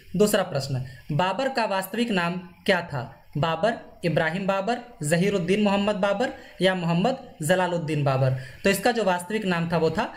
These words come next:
जहीरुद्दीन मोहम्मद बाबर। तो दूसरे का हो जाएगा सी। तीसरा प्रश्न देखते हैं,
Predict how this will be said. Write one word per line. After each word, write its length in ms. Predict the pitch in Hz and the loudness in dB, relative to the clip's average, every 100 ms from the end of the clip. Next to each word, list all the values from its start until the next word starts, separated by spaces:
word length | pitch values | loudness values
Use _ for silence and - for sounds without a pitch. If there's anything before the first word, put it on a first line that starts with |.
| - - | -16 -8
जहीरुद्दीन 720 | 151 185 190 226 185 160 220 214 | 0 2 2 2 0 0 2 4
मोहम्मद 500 | 170 156 190 240 - - 151 | 4 4 2 0 -6 -10 -2
बाबर। 320 | 156 143 139 131 - 170 | 0 0 -2 -4 -4 0
तो 60 | |
दूसरे 300 | 170 170 208 | 2 2 2
का 100 | 208 | 2
हो 120 | 170 | 0
जाएगा 360 | 156 156 220 - - - | 2 2 2 -2 -10 -10
सी। 240 | - 175 131 - - - - - - | -2 0 0 -2 -12 -20 -20 -20 -2
तीसरा 260 | 226 214 202 | 2 4 2
प्रश्न 300 | 175 - 156 | -2 -6 -2
देखते 260 | 135 131 131 | -2 0 -2
हैं, 300 | 127 - | -2 -6